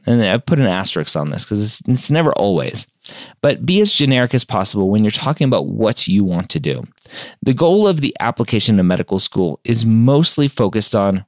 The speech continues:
why do you want to be a physician, not what kind of physician do you want to be.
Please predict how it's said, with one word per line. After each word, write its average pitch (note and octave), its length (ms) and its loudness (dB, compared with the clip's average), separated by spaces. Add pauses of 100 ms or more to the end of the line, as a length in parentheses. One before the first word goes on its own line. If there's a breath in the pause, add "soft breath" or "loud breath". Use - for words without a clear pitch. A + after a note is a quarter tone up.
(160)
why G2 300 0
do C#3 80 2
you B2+ 100 4
want G#2+ 200 2
to G2 80 -2
be F2+ 120 0
a D#2 60 -2
physician, F2 540 -2 (540 soft breath)
not A2+ 760 -2 (300)
what A#2 340 -4
kind G#2+ 280 0
of F#2+ 120 -2
physician E2+ 560 -2
do E2+ 120 -2
you E2+ 100 0
want D2+ 240 -6
to C2+ 100 -8
be. B1+ 240 -8